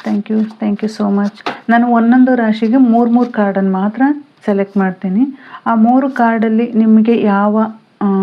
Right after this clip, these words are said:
ಅಂದ್ರೆ ಮೇ-, ಫಸ್ಟು ಮೊದಲನೇದಾಗಿ ಮೇಷ ರಾಶಿಯವ್ರನ್ನ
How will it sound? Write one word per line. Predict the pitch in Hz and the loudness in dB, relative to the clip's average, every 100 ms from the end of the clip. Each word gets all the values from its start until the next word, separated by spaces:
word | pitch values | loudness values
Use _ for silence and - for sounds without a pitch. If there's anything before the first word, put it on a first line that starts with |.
| 190 - _ - | -2 -8 _ -2
ಅಂದ್ರೆ | 214 240 | 0 2
ಮೇ-, | 262 214 214 | 2 2 2
ಫಸ್ಟು | 214 208 247 | -2 -2 -4
ಮೊದಲನೇದಾಗಿ | 254 214 214 233 226 208 196 196 208 269 - - - 214 | -2 0 0 0 0 2 0 -2 -2 -4 -6 -20 -4 0
ಮೇಷ | 220 240 240 262 | 2 2 2 2
ರಾಶಿಯವ್ರನ್ನ | 240 220 220 214 202 220 | 2 -2 0 0 2 2